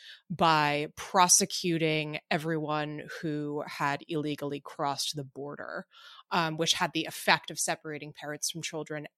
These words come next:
as those parents were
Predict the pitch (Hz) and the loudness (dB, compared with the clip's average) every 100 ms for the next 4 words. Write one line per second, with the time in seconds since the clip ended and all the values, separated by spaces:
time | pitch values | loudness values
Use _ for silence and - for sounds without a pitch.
0 | - 175 170 156 151 151 - - - - | -2 2 4 4 0 0 -2 -2 -20 -4
1 | 170 151 - - 147 147 151 156 - 185 | -2 0 -2 -4 -10 -10 -8 -2 -2 -2
2 | 156 156 151 147 147 | -4 -2 -2 -2 -4